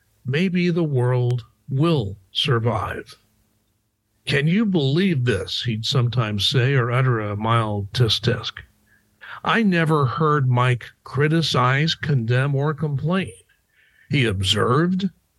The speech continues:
took things in, and had definite opinions, but he avoided indulging in vitriol or ad hominem attacks. Mostly, he fussed over the next column,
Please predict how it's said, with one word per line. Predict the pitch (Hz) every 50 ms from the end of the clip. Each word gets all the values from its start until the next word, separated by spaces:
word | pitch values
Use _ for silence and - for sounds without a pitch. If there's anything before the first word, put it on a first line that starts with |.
| _ _ -
took | - 139 123 - -
things | - 131 117 107 104 110 101 95 120
in, | 120 139 156 175 185 196 185 - _ _ _ _ -
and | 120 113
had | 107 - 156 202 202 156 127
definite | 151 156 160 - 170 160 151 139 120
opinions, | 104 95 - 160 175 175 123 - - - 120 123 - - - _ _ _ _ - - - 107 -
but | - 175 165
he | 170 170
avoided | 160 143 131 151 170 202 214 208 196 190 180 190
indulging | 196 170 151 151 139 135 151 156 160 156 139 160 151
in | 143 127 113 110
vitriol | 113 156 175 170 - - 156 147 123 113 113 104 95
or | 92 101 107 104 113 117
ad | 120 120 131 117
hominem | 113 - 151 151 156 160 151 143 123 117 113 101
attacks. | 101 104 - - 147 120 101 - - - - - - - - _ _ _ _ _ _ _ _ - - _ _
Mostly, | - 131 143 175 208 202 - - - - - - 127 143 156 - - _ _ _ _ -
he | 131 131 123
fussed | 117 - - 151 151 156 - - -
over | 160 147 139 139 143
the | 131 123
next | 127 147 147 139 - - -
column, | - 156 160 165 165 156 - 98 101 98 95 110 117